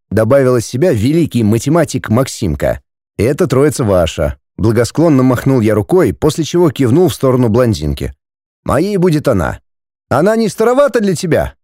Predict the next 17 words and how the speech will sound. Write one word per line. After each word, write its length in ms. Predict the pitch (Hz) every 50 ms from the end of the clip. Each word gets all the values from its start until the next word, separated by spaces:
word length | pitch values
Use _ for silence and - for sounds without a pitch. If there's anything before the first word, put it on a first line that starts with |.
| _ _ -
неуверенно 600 | 110 117 123 120 110 117 147 160 147 143 139 120
спросил 380 | - - 139 131 - 147 131
Сергей. 500 | - - 165 165 135 113 92 76 69 - _ _ _ _ _ _ -
«Ей 240 | 131 185 226 247
уже, 280 | 254 220 180 226 247 226
поди, 400 | 165 233 226 196 226 254 247 214
лет 240 | 196 240 262 254 208
больше 300 | 220 254 240 - - 214
двадцати». 580 | 208 202 - - 262 214 - 202 110 67 62 - _ _ _ _ _ _ _ _ _ _ _
«Вот 360 | - - 78 101 131 - - -
именно», 520 | 208 190 123 101 78 69 62 57 - - - _ _ _
радостно 560 | - 104 120 156 165 143 139 127 - - 131
блеснул 400 | 113 113 143 135 - 170 156 139
я 140 | 120 123 117
глазами 440 | 104 117 120 117 120 160 143 123 117
в 60 | 113
ответ. 400 | 123 120 - 92 71 - - -